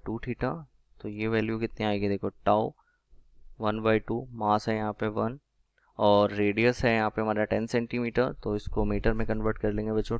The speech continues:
टेन into में ten raise to power minus टू का होल स्क्वायर। ओके, और यहाँ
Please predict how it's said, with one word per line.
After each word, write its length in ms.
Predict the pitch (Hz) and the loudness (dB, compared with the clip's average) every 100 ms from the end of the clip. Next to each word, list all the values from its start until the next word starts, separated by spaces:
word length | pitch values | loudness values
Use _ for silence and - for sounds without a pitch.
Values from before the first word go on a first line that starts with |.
| - | -2
टेन 260 | 110 110 107 | -2 0 -2
into 180 | 107 110 | -2 -4
में 80 | 107 | -2
ten 220 | 107 107 | -2 -2
raise 160 | 110 - | -2 -4
to 100 | 110 | -2
power 260 | 107 107 110 | 0 0 0
minus 420 | 107 107 117 139 - - _ - - - - - - - - - - - - - _ | -2 0 0 -2 -6 -20 _ -20 -20 -18 -14 -14 -16 -18 -16 -18 -18 -20 -20 -20 _
टू 240 | 120 123 156 _ _ - - - _ | -4 -4 -6 _ _ -20 -20 -20 _
का 100 | 101 101 | 0 0
होल 220 | 107 107 113 | 0 0 0
स्क्वायर। 460 | - 113 113 165 - - - - - - - - - - - _ _ - - | 0 2 2 -2 -12 -18 -14 -14 -12 -14 -16 -20 -18 -18 -20 _ _ -18 -8
ओके, 300 | 110 113 95 | -4 0 -2
और 560 | - 95 92 92 98 | -2 -2 0 0 -2
यहाँ 300 | 101 98 101 | -4 -4 -2